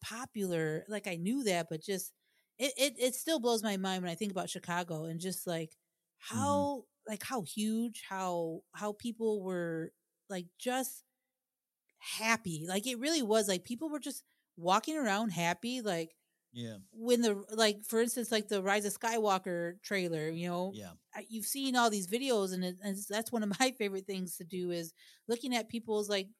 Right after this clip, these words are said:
Speaker 1: reactions when they're on the main floor and people crying and people
Speaker 2: Mm-hmm.
Speaker 1: hugging
Speaker 2: Mm-hmm.
Speaker 1: each other that
Speaker 2: I,
Speaker 1: they didn't
Speaker 2: yeah.
Speaker 1: even know. Like, it's, it's insane how
Speaker 2: Yeah.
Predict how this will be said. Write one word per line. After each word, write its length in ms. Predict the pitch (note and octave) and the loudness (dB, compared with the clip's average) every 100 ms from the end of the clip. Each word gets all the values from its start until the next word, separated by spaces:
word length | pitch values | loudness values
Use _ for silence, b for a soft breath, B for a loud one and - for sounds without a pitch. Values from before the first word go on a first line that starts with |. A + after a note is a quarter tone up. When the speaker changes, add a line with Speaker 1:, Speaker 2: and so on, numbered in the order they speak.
| _ | _
Speaker 1:
reactions 640 | G3 A#3 D4+ - G#3+ F3+ E3+ | -4 -2 -2 -2 -4 -4 -2
when 160 | F#3+ | -4
they're 120 | F#3+ F#3+ | -2 0
on 220 | G#3 A3 | 0 0
the 80 | G#3 | -2
main 240 | G#3+ G#3+ | -4 -4
floor 460 | - G#3 D4 A3+ E3 | -4 -4 -2 -2 -4
and 280 | E3 D#3+ | -6 -10
people 300 | - D4+ C4+ | -10 -8 -8
crying 800 | - - G#3+ B3+ C4+ E3+ D#3 D#3+ - b b G#3 | -8 0 4 4 2 0 -4 -8 -12 b b -4
and 100 | B2 | 0
people 280 | A#2+ B2+ G#3 | 2 2 4
Speaker 2:
Mm-hmm. 20 | |
Speaker 1:
hugging 340 | A#3 C#4 C4+ | 4 6 4
Speaker 2:
Mm-hmm. 20 | |
Speaker 1:
each 240 | G#3+ F#3 G3 | 2 0 -2
other 280 | F3 F3+ F#3 | 0 0 0
that 200 | G3 F#3 | 0 -2
Speaker 2:
I, 100 | C#4 | -6
Speaker 1:
they 140 | D#4 | -4
didn't 280 | D4+ D#4+ - | 0 0 2
Speaker 2:
yeah. 20 | |
Speaker 1:
even 260 | D#4 E4+ E4 | 0 0 4
know. 340 | F#4 D#4 - G#3+ | 6 6 2 -2
Like, 160 | D#4+ E4+ | -4 -2
it's, 240 | D#4+ - C#4+ | -4 -4 -4
it's 160 | D#4+ | -2
insane 640 | G4+ E4 - C#4+ F#4 C4+ A#3+ | -2 -2 -2 0 0 0 2
how 440 | A3+ G#3+ G#3 G3 | 4 6 4 0
Speaker 2:
Yeah. 300 | A2+ G2 F2 | -2 -4 -8